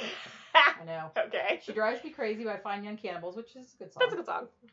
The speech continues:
Speaker 2: Um, The End of Innocence by Don Henley.
Speaker 1: Okay.
Speaker 2: And Wind Beneath My Wings by Bette Midler.
Speaker 1: Did Wind win?
Speaker 2: Yes.
Speaker 1: Okay. That makes sense.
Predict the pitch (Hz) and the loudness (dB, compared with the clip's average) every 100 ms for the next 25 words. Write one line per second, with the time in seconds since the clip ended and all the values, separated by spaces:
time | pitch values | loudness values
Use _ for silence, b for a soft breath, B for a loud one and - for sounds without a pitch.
0 | _ _ 196 185 175 175 190 196 226 254 | _ _ 0 0 -2 -4 -6 -4 -2 0
1 | 220 220 220 220 - - 185 175 185 208 | -2 -2 -6 -8 -8 -10 -8 -2 -2 -2
2 | 202 170 170 165 190 - _ - 214 214 | -6 -8 -8 -10 -12 -20 _ -20 -20 -18
3 | 214 220 240 185 185 180 190 196 208 196 | -14 -12 -10 -8 -8 -8 -8 -6 -6 -6
4 | 185 190 - 180 175 160 151 156 156 165 | -8 -8 -10 -8 -8 -10 -12 -10 -10 -10
5 | 160 135 - - - _ _ _ _ _ | -12 -14 -14 -16 -20 _ _ _ _ _
6 | _ _ _ - 247 262 240 233 277 311 | _ _ _ -6 -6 -4 4 4 4 0
7 | 285 220 262 359 440 466 - - 240 - | -2 0 0 -2 -10 -8 -10 -6 -8 -6
8 | - - _ _ - - 240 240 - - | -10 -14 _ _ -6 -4 -2 -2 -4 -4
9 | 180 220 339 | -2 -2 -6